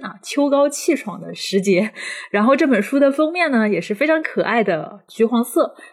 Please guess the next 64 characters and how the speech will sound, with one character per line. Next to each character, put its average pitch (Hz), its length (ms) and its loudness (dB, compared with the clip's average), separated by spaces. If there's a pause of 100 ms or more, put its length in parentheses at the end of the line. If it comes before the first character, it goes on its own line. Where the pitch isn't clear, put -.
(120)
我 202 100 4
当 247 160 4
时 311 100 4
就 302 120 4
在 302 140 4
想， 156 420 -2 (200)
京 339 240 0
都 339 160 6
当 339 180 0
时 - 160 -4
应 226 140 2
该 277 160 4
也 220 160 2
是 156 100 -6
红 175 300 -6
叶 294 220 2
季， - 260 -8
然 - 180 -4
后 220 120 4
京 269 160 2
都 294 120 4
又 302 80 2
很 240 140 0
漂 320 380 0
亮， - 260 -2 (240)
这 330 100 0
本 254 160 2
书 320 240 2
里 311 120 4
面 190 120 4
又 233 140 4
提 240 200 -6
到 208 160 2
了 226 100 4
很 175 260 0
多 196 220 6
跟 240 200 2
京 262 340 2
都 269 200 4
风 277 100 2
物 294 160 2
相 247 220 0
关 294 160 2
的 285 100 2
事 302 240 0
情， - 300 -8 (340)
所 330 160 4
以 302 120 4
当 262 200 2
时 277 80 4
我 196 140 6
就 214 120 4
想 233 360 -4
着， 170 120 -2
我 185 160 4
们 170 140 -4
要 277 160 2
不 240 100 -2
趁 320 280 -6
这 254 100 4
个 233 100 2
机 294 220 -2
会 320 220 4
啊， 170 240 -2